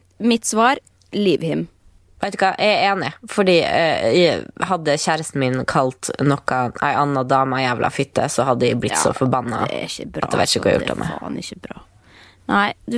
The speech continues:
Speaker 1: får skrive, skrive fitte på veggen, og så pakker du sakene dine, og så, så stikker du. Og så blir det trist den første måneden, og så kommer du til å være glad for at du dodged the
Speaker 2: Var
Speaker 1: bullet.
Speaker 2: ikke det en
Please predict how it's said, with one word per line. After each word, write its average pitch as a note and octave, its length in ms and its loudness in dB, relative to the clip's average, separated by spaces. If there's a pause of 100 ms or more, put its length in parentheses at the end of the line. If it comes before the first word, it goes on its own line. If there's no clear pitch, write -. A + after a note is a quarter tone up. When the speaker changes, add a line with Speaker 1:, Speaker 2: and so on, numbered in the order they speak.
Speaker 1:
får C4 140 -4
skrive, C4+ 460 2 (680)
skrive B3 480 -2
fitte - 400 -8
på A3+ 80 0
veggen, A#3+ 480 2
og B3+ 80 -2
så B3+ 100 -6
pakker G#3 380 0
du G#3+ 80 -2
sakene E3+ 340 0
dine, F#3+ 180 0 (200)
og A3 80 -4
så, G#3 220 -2 (340)
så G#3 100 -4
stikker - 360 -4
du. F3 120 -2 (220)
Og G#3+ 160 -6
så G3+ 180 -2
blir G#3+ 240 0
det A#3 380 2
trist D4 260 -2
den C#4 160 2
første C4 220 -2
måneden, C4+ 420 4
og C4+ 140 -2
så B3 220 0 (440)
kommer A#3+ 220 2
du A3 80 -4
til F3+ 80 2
å - 20 4
være F3+ 160 0
glad D#3+ 220 2
for E3+ 140 -2
at F3 100 -6
du - 80 -2
dodged D#3 400 0
the - 20 -4
Speaker 2:
Var A#3 220 4
Speaker 1:
bullet. - 100 -2
Speaker 2:
ikke A3 300 0
det E4 140 6
en C4 80 0